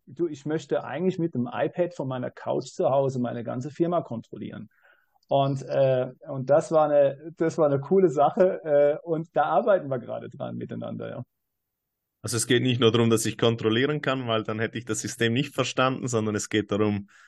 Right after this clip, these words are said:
Speaker 2: dass man die Firma managen kann und natürlich auch jedem die Möglichkeit bietet, von überall zu arbeiten, zu managen.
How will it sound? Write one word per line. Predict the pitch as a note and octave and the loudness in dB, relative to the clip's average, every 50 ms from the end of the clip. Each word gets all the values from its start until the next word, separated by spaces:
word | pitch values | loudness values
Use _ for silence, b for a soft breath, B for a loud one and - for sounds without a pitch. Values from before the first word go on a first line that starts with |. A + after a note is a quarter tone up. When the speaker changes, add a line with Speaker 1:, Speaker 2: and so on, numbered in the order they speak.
| b b b b b b _ | b b b b b b _
Speaker 2:
dass | - G2 - | -6 -4 -2
man | A2 G#2 | -2 0
die | G#2 G2+ | 0 0
Firma | - A#2 A2 A#2 A#2 A2 G#2+ - - | 2 2 2 4 4 4 2 2 2
managen | G#2+ A2 A#2 C3 C#3+ D3 D3 - D#3 B2 | 2 2 4 4 4 2 2 0 -4 -2
kann | - - A#2+ C3 C#3 C#3+ | 0 0 0 0 0 -2
und | - A2 A2+ | -4 -4 -4
natürlich | A2 A2 A#2+ A#2 A2 G#2+ A2 G#2 - - | -4 -4 -4 -4 -4 -2 -4 -4 -2 0
auch | G#2+ G#2 G2 F#2+ - - - | 2 2 2 0 -4 -8 -6
jedem | G2+ G#2 A2+ A#2 A#2 A2+ | -2 0 2 2 2 0
die | G#2 G2+ | 0 0
Möglichkeit | G#2 B2+ D3+ D#3 E3 E3+ - C#3 C3+ - | 0 0 0 -2 -4 -2 -2 -2 -2 0
bietet, | - C#3 C3+ - C#3+ C#3+ C#3+ - - _ _ _ _ _ _ _ _ _ _ _ _ _ _ | -2 -4 -2 -2 -4 -4 -4 -8 -16 _ _ _ _ _ _ _ _ _ _ _ _ _ _
von | - A2 G#2 | -6 -6 -4
überall | - A#2+ A#2+ A#2 A#2 A2+ A2 | -4 -4 0 2 2 2 0
zu | - - - | 0 -4 -2
arbeiten, | - G2+ A2+ A#2 A2+ A2 A2 A2 - - A2 A2+ A2+ A#2+ | 0 2 2 2 2 0 0 -2 -4 -6 -8 -8 -8 -8
zu | B2 - - | -10 -6 -4
managen. | G#2 G#2+ G#2+ A2 A2+ A2+ - - G#2+ G#2+ - | 0 0 2 2 0 -2 -4 -8 -10 -12 -14